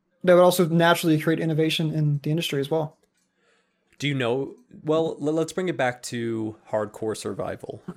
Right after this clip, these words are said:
Speaker 2: Do you, who,
Speaker 1: Mm-hmm.
Speaker 2: i-, is there anyone out there that you admire that's really pushing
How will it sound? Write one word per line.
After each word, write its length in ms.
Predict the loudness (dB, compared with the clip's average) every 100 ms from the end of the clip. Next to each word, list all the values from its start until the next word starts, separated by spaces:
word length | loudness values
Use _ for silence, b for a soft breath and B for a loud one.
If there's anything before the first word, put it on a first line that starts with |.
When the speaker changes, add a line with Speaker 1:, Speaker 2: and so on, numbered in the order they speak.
| -6
Speaker 2:
Do 100 | -4
you, 300 | -2 -4 -10 _ _ -8
who, 180 | -2 0
Speaker 1:
Mm-hmm. 80 |
Speaker 2:
i-, 40 | 0
is 260 | -4 -4 -2
there 140 | -2
anyone 320 | -2 -2 -4
out 280 | -4 -6 -4
there 160 | -6 -4
that 120 | -6
you 160 | -8 -8
admire 480 | -6 -6 -6 -6
that's 200 | -6 -6
really 200 | -6 -6
pushing 680 | -8 -8 -8 -8 -8 -10